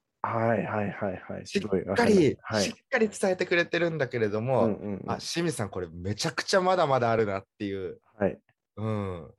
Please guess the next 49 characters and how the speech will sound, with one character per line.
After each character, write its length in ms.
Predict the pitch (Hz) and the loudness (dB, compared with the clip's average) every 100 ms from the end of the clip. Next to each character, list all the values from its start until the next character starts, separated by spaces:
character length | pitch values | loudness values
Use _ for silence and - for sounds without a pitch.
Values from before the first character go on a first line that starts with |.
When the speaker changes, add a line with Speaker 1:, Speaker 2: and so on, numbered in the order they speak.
| - - - | -20 -10 -2
Speaker 2:
多 100 | 151 | 2
分 100 | 120 | 4
あ 140 | 151 | 4
の 300 | 180 185 190 | 2 0 0
流 240 | 185 180 | 0 0
れ 80 | 185 | -2
の 120 | 180 | -2
中 220 | 180 180 107 | -6 -6 -4
で、 300 | 113 107 101 | -2 -2 -4
ま 80 | |
あ、 20 | 147 | -4
マ 120 | 170 | -4
ー 20 | |
チ 100 | 196 | -4
ャ 40 | |
ン 20 | 190 | -8
ト 80 | |
ク 100 | 190 | -6
ラ 80 | 175 | -4
ブ 100 | 120 | -4
の 100 | 98 | -10
定 180 | 131 123 | -8 -6
例 100 | 123 | -6
会 180 | 135 127 | -4 -6
だ 80 | 127 | -6
か 120 | - | -6
ら、 300 | 110 90 - | -4 -4 -4
Speaker 1:
は 140 | - 117 | 0 0
い。 200 | - _ _ | -2 _ _
Speaker 2:
そ 80 | 175 | -6
の 40 | |
ま 100 | 170 | -4
ま 120 | 165 | -4
ね、 120 | 180 | -6
方 220 | 175 160 139 | -2 0 2
法 460 | 147 147 143 143 | 2 2 2 -2
を 60 | 135 | -4
こ 160 | - | -8
う 60 | 135 | -8
シ 120 | - | -4
ェ 120 | 135 | -2
ア 40 | 107 | -4
し 80 | - | -4
て 120 | 156 | -4
っ 20 | |
て 160 | - 101 | -4 -6
終 160 | 101 | -2
わ 100 | |
る 80 | 113 | -4